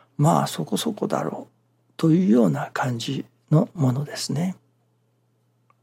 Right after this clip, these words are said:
さあ、どれか、まあ、それはビットして、その得られるかどうかは、それこそ神様のおかげをいただかねば、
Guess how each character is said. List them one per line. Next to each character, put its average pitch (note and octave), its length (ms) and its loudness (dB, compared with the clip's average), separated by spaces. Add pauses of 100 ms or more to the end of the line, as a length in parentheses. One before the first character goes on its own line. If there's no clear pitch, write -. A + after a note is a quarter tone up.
(1500)
さ C3+ 560 -2
あ、 - 20 0
ど C3 160 2
れ C3 80 2
か、 - 440 -4
ま C3 260 -4
あ、 C#3+ 40 -6
そ - 140 -8
れ C#3+ 100 4
は D3+ 320 4
ビ D3 140 2
ッ - 20 0
ト - 220 -4
し - 100 -6
て、 - 680 -2 (1200)
そ - 160 0
の C3 160 6
得 E3 160 2
ら C#3 140 2
れ - 80 2
る E3 100 0
か C3 160 -2
ど E3 140 2
う D3+ 60 -2
か - 140 -6
は、 B2 220 -4 (920)
そ - 140 -6
れ A2+ 80 -2
こ - 100 -8
そ - 420 -2
神 B2 200 0
様 A#2 280 -4
の B2+ 260 0
お B2+ 40 -2
か C3 180 -2
げ D#3 100 0
を F#3 180 2
い - 60 0
た - 120 -6
だ D3 140 -4
か - 120 -2
ね - 120 -2
ば、 - 240 -12